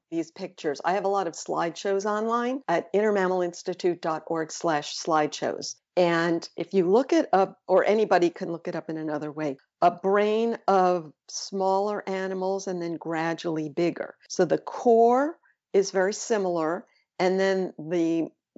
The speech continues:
the cortex, which I call, you know, the pink fluffy part,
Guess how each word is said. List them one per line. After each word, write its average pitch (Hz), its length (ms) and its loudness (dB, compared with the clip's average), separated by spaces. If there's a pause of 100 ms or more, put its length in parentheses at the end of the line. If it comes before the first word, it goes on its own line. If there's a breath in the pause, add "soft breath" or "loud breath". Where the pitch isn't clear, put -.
(240)
the 165 120 0
cortex, - 800 0
which 160 220 -6
I 156 80 -2
call, 160 320 -6
you 180 100 -2
know, 160 140 -2
the 156 80 -6
pink - 260 -10
fluffy 185 260 -2
part, 160 360 0